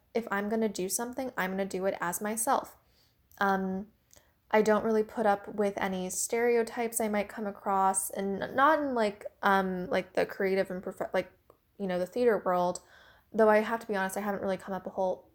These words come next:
against, um, any stereotypes being thrown at me. But even in, you know, my professional work life outside of theater, it's like, that's not something I put up with anymore, because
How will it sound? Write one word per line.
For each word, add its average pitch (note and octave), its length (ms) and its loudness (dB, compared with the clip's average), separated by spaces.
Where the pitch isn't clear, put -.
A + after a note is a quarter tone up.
against, G3 560 -6
um, G#3 240 0
any G#3+ 160 -2
stereotypes A3+ 800 -2
being A#3+ 220 -6
thrown B3 200 -4
at B3 100 -8
me. C4+ 160 -8
But - 200 0
even C#4 400 2
in, A3 440 0
you A3+ 80 0
know, G3 420 0
my G3 520 -2
professional G3+ 640 -2
work G#3 240 0
life - 320 -4
outside G3+ 340 2
of F#3 100 -2
theater, F#3 240 2
it's F3+ 160 2
like, G3 120 0
that's G3 180 0
not A3 160 -4
something G#3+ 240 -4
I F#3+ 80 -2
put F#3+ 180 -6
up G3+ 120 -4
with A3+ 140 -2
anymore, F3 460 -6
because A3 540 0